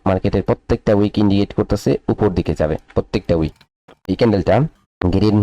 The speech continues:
হওয়ার চান্সেসটা বেশি থাকবে। ওকে গাইস, তো এই জায়গায় মার্কেট আমাদের এই টার্গেটটা ফিল আপ করে নিছে, ঠিক আছে? এই জায়গায় মার্কেট আমাদের এই টার্গেটটা ফিল আপ করে নিছে, যার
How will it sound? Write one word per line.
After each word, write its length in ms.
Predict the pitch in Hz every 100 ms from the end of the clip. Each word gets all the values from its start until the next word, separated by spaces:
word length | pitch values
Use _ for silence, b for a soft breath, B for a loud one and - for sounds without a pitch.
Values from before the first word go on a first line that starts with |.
| 95
হওয়ার 160 | 98 -
চান্সেসটা 440 | 95 - 95 - 87 90
বেশি 220 | - 87 76
থাকবে। 220 | 76 - - _ _ _ _ _ _ _ _ -
ওকে 140 | 104 101
গাইস, 180 | 101 143 - -
তো 80 | 123 -
এই 60 | 143
জায়গায় 220 | 156 147 123
মার্কেট 260 | 110 - 127 120
আমাদের 240 | 113 107 104
এই 60 | 101
টার্গেটটা 380 | 98 95 101 92 -
ফিল 140 | 85
আপ 60 | - -
করে 140 | - 82
নিছে, 200 | - - - _
ঠিক 120 | - 110
আছে? 100 | - _ _ -
এই 40 | 98
জায়গায় 400 | 113 92 87 92 113 95
মার্কেট 260 | - 104 104
আমাদের 200 | 104 101
এই 60 | 98 95
টার্গেটটা 340 | 95 104 104 98
ফিল 160 | 95 101
আপ 60 | - -
করে 160 | 95 90
নিছে, 220 | 85 - 135 - _ _ _ _ _ - 85
যার 140 | 92